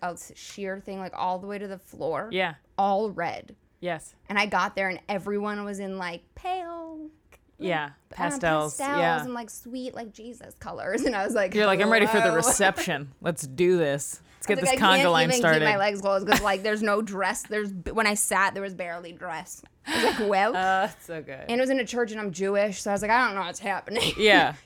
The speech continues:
Speaker 1: Y'all are, like, getting down on your knees and praying.
Speaker 2: Yeah.
Speaker 1: On the little
Speaker 2: Oh, yeah. On
Speaker 1: And
Speaker 2: the
Speaker 1: I didn't
Speaker 2: bench,
Speaker 1: know if,
Speaker 2: yeah.
Speaker 1: like, you join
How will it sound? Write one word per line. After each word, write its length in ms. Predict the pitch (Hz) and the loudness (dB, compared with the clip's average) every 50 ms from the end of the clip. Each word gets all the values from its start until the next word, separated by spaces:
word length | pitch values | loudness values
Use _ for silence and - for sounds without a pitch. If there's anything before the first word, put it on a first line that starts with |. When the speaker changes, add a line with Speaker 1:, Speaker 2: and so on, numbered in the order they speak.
| _ | _
Speaker 1:
Y'all 260 | - 208 220 214 220 214 | -4 0 0 2 2 2
are, 120 | 214 214 | 2 2
like, 200 | 208 196 196 185 | 2 0 0 0
getting 260 | 175 208 196 208 208 | 0 0 0 2 0
down 180 | 202 202 208 214 | 0 0 0 -2
on 100 | 214 208 | -2 -2
your 100 | 196 185 | -2 -4
knees 480 | 180 196 214 226 226 226 226 214 190 | -4 -4 -4 -2 -2 -2 -2 -4 -6
and 160 | - 196 190 170 | -8 -10 -10 -10
praying. 520 | - 208 202 220 226 240 262 285 320 339 359 | -8 -8 -8 -6 -6 -6 -6 -6 -6 -4 -2
Speaker 2:
Yeah. 300 | 214 226 226 202 175 156 143 | 0 0 2 2 0 -2 -4
Speaker 1:
On 100 | 190 202 | -6 -6
the 80 | 202 190 | -4 -4
little 400 | 196 208 214 202 196 180 180 _ _ _ _ _ - | -4 -2 -2 -2 -2 -4 -8 _ _ _ _ _ -4
Speaker 2:
Oh, 100 | - 202 | -2 0
yeah. 260 | 214 220 220 202 170 156 - _ - | 2 2 2 2 0 -2 -10 _ -8
On 120 | - 180 | -6 -2
Speaker 1:
And 60 | 180 175 | -2 0
Speaker 2:
the 20 | |
Speaker 1:
I 80 | 170 165 | 0 0
didn't 140 | 220 247 254 | 0 0 0
Speaker 2:
bench, 240 | - 156 233 233 233 | 2 2 2 2 0
Speaker 1:
know 60 | 240 | -2
if, 80 | 226 - | -2 -4
Speaker 2:
yeah. 100 | 240 - | -4 -4
Speaker 1:
like, 100 | 143 143 | -4 -4
you 60 | 208 | -8
join 680 | 185 160 190 214 233 247 247 247 254 254 254 262 254 262 | -8 -6 -6 -4 -2 -2 0 0 0 0 0 -2 -4 -8